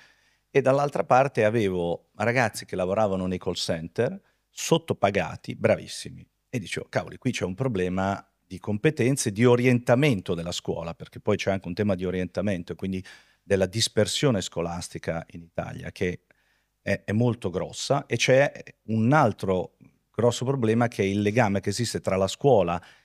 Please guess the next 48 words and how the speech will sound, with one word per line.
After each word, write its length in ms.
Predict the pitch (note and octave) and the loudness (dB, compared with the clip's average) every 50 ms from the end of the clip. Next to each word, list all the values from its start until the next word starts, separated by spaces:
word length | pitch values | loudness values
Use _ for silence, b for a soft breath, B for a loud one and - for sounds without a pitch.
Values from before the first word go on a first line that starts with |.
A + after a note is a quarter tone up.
| b b | b b
e 120 | - G#2+ | 0 2
le 120 | A2 A#2 C#3+ | 2 4 4
imprese 520 | E3 E3 - - F#2 E2+ E2+ F2 F2 A2 | 2 2 0 -2 -2 -2 -2 0 0 0
in 100 | G#2+ A#2 | 0 0
Italia 440 | B2+ A#2 - F#2+ F#2 G2+ G#2 F#2+ F#2+ | 0 0 0 2 2 2 2 0 0
è 40 | F#2 | 0
il 120 | F#2 F#2 | 0 -2
più 220 | - - - D#3 C#3+ | -6 -4 -2 0 2
basso 400 | A2 F#2 F2+ F#2 - - - G2 | 2 2 0 0 -2 -4 -4 -2
in 100 | F#2 F2+ | -2 -2
Europa, 480 | F2+ F2+ F2 D#2+ D#2+ - - F2 - - | 0 -2 -2 -2 -4 -6 -6 -8 -6 -4
anzi 340 | - G2 E2+ E2 - - | -4 -4 -4 -4 -6 -6
è 100 | - - | -2 -2
il 100 | A#2+ A2+ | -2 0
penultimo, 600 | - - G#2+ G2 F2 D#2+ E2+ E2 - - F2+ F#2 | 0 0 0 0 0 -2 -6 -8 -8 -6 -6 -4
perché 240 | F#2+ - A#2 - - | -4 -4 -2 0 0
l'ultima 380 | B2 G2 G2+ G2+ - A2 G2 F#2 | 0 0 -2 -4 -4 -2 -2 0
è 40 | F2+ | 0
la 100 | F2+ F2 | 0 0
Romania. 500 | E2+ F2+ F2 E2+ E2+ E2 D2 E2+ F2 b b b b b b b b b | -2 -2 -2 -4 -4 -6 -8 -12 -14 b b b b b b b b b
Cioè 220 | _ - - G#2+ | _ 2 2 4
l'Italia, 840 | A#2 D#3+ F3+ - - B2 B2+ C3+ C#3+ C#3+ C#3+ D3+ D#3 D#3 D#3 - _ _ | 4 4 4 4 6 6 6 6 4 4 4 4 4 2 2 -2 _ _
eh, 120 | - - | -16 -16
questi 260 | - - - F2+ - - | -8 -6 -6 -4 -4 -4
sono 140 | - F#2+ | -2 -2
dati 140 | F#2+ F2+ - | 0 0 0
della 100 | F2+ F2+ | -2 -2
Commissione 380 | F2 F2+ F2 F2 - - G2 G#2 | -2 -2 -2 -2 -2 -2 0 0
Europea, 420 | B2 D#3+ D3+ D3+ D#3 E3+ F3 - | 0 2 4 4 6 6 4 2
eh, 300 | - - G2+ - - F#2+ - | 0 -4 -6 -6 -6 -8 -6
l'Italia 440 | B2 B2+ C3+ - - C#3+ C#3+ D#3 B2 | -4 -4 0 2 2 2 4 4 2
è 40 | G#2 | 0
il 60 | G2+ | 0
penultimo 460 | - C3 C3+ D3 C3+ - A2+ A#2 A#2+ | 0 0 0 0 0 0 0 0 0
paese 640 | - - D3+ C#3 C3+ C3+ B2+ C3+ D3+ D3+ - - - | 2 4 4 6 6 4 4 4 4 2 2 0 -8
che 240 | - - - A#2 A2+ | -6 -2 0 0 2
è 80 | - C3+ | 2 2
in 160 | C3 C3+ C#3+ | 2 2 2
grado 380 | C3 C3+ A#2+ G#2 F#2+ F#2 F#2 G2+ | 2 2 2 2 0 0 -2 -2
di 120 | F#2+ G#2 | -4 -2
creare 340 | - - A#2+ A2+ G2+ F2+ F2+ | 0 2 4 4 4 2 0
forti 340 | - - - - - - - | -2 0 0 0 0 -2 -4
connessioni 520 | G2+ A#2+ A#2+ B2 C3 C3 - - C3+ B2 | -2 0 2 2 2 0 0 0 0 0
tra 160 | - - G2 | 0 0 0
il 40 | G2+ | 2
mondo 220 | G#2+ A#2+ B2 A#2 A2+ | 2 2 4 4 4
del 160 | G#2+ A2 A#2 | 2 4 4
lavoro 500 | B2+ C3+ A2+ G2 G2 G2 F#2+ G2 G2+ | 2 2 2 2 2 4 4 2 2